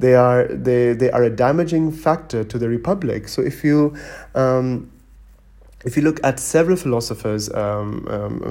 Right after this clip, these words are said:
and several phi-, um, and, and several notable figures, even after the Prophet Muhammad Sallallahu Alaihi Wasallam, the, the people with, with special needs were always considered a burden, not only on the society or the economic system, but also on the health system,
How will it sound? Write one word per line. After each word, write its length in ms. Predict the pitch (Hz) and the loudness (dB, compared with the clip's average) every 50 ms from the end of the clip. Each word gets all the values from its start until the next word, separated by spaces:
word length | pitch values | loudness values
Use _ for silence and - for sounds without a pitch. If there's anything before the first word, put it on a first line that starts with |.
| 113 | -4
and 140 | 110 113 117 | -4 -4 -6
several 340 | - - - 139 135 147 143 | -8 -2 0 2 2 2 0
phi-, 160 | 143 - 127 | 0 -2 -4
um, 320 | - - 117 113 110 113 - | -2 -2 -2 -4 -4 -4 -4
and, 300 | - 117 113 110 113 117 | -4 -4 -4 -4 -4 -4
and 200 | 120 117 117 113 | -4 -4 -4 -4
several 540 | - 135 127 127 135 135 127 117 120 - | -2 -2 0 2 2 2 2 0 -2 -2
notable 460 | 120 123 120 123 123 127 135 113 117 113 | -2 0 0 0 0 0 -2 -4 -4 -4
figures, 420 | - 139 135 117 117 110 104 - - | -2 -2 -2 -2 -2 -4 -4 -6 -2
even 240 | 143 151 147 160 151 | -2 0 2 2 0
after 280 | - - - 139 - 151 | 2 0 -2 0 0 -2
the 120 | 127 131 | -4 -2
Prophet 220 | - 120 113 - | -2 -2 -4 -4
Muhammad 260 | - 120 - 117 117 113 | -10 -10 -8 -8 -8 -6
Sallallahu 280 | - 110 110 - 110 | -6 -8 -6 -8 -8
Alaihi 40 | 107 | -8
Wasallam, 220 | 107 107 107 107 104 | -6 -6 -6 -6 -4
the, 280 | 110 110 110 110 110 - - - - - - - - _ | -4 -4 -4 -6 -8 -12 -18 -20 -20 -20 -20 -20 -14 _
the 160 | 127 117 127 | -2 -2 -2
people 580 | 123 - 160 170 165 190 185 185 165 - - 139 | 0 0 -2 0 4 4 4 4 4 0 -2 -2
with, 260 | 135 123 123 123 - | -2 -2 -2 -2 -4
with 220 | - 117 120 113 - | -4 -4 -4 -4 -6
special 340 | - - - 139 135 - | -4 -2 -2 -2 0 0
needs 360 | 147 139 127 123 123 120 123 - | -2 0 0 0 -2 -2 -4 -4
were 200 | 120 120 113 - | -2 -2 -2 -2
always 380 | - 120 127 123 135 131 127 | -2 -2 0 0 -2 -2 -2
considered 460 | - - 117 113 - - 110 107 107 | -4 -6 -6 -6 -6 -8 -8 -6 -6
a 40 | 110 | -6
burden, 380 | 101 107 120 131 117 117 113 113 | -2 0 0 0 2 0 -2 0
not 240 | 120 127 127 127 - | 0 0 0 0 -2
only 240 | 131 131 127 127 | -4 -2 -2 -2
on 140 | 127 120 120 | -2 -2 -2
the 80 | 117 117 | -4 -6
society 520 | 117 - 117 113 - 135 135 135 135 - | -6 -6 -6 -2 0 0 0 0 -2 -4
or 60 | 110 | -6
the 80 | 101 101 | -4 -6
economic 440 | 107 107 - 113 117 117 117 117 - | -6 -6 -4 -4 -2 -2 -4 -4 -6
system, 260 | - 139 139 - 120 | -6 -8 -6 -4 -6
but 100 | 110 107 | -6 -4
also 340 | - 117 120 113 - - 113 | -4 -4 -4 -4 -6 -8 -6
on 160 | - 113 113 | -6 -4 -4
the 100 | 110 110 | -4 -2
health 240 | 104 147 170 170 170 | 0 0 -2 -2 -4
system, 560 | - - 107 107 - - 107 104 104 104 104 | -8 -10 -8 -8 -8 -10 -10 -10 -10 -12 -14